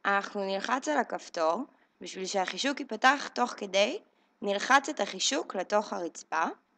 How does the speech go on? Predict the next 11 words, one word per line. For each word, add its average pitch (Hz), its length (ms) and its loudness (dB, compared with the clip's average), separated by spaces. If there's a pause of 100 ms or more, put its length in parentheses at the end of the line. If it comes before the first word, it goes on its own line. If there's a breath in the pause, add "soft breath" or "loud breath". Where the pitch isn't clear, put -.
(400)
ועם 196 240 0
היד 240 240 8
השנייה 247 420 2
נמשוך. - 640 -4 (760 soft breath)
ברגע 269 360 4
שהחישוק 185 680 -2
נפתח, - 720 -6 (440 soft breath)
אנחנו 202 340 0
נתחיל 247 340 -2
לקפל 175 420 -6
אותו. - 220 -12